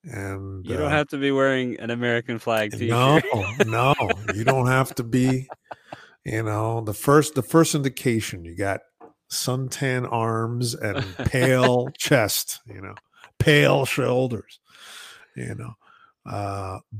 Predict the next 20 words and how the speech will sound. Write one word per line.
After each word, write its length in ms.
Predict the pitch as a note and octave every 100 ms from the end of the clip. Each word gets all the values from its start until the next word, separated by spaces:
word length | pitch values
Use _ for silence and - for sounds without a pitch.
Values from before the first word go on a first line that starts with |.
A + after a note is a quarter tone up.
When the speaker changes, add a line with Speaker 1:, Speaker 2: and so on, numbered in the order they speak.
| F#2+
Speaker 1:
but, 260 | G#2 G2+ - G#2
uh, 320 | F#2 F2 E2+ F#2+ _ _ _ _ _ _ _ _ -
um, 400 | - - - G#2
but 180 | G#2 F#2
we 100 | G2+
did 240 | G#2 G#2+
enjoy 380 | A2 G#2+ A2 G#2+
that, 440 | G2+ G2+ G2+ G2+ - - -
and, 380 | E2+ E2 E2+ E2+
uh, 380 | E2+ E2+ F2 G2+
that 180 | A#2 B2+
was 120 | A#2+
pretty 200 | - G2+ -
cool. 420 | - F#2 F#2 F#2
And 100 | F#2
we 100 | F#2
went 300 | F#2+ G2 C3+ - -
to, 240 | G2 F#2+
uh, 120 | F2+ F2+
Bani 580 | G2 F#2 F#2 G#2 G2+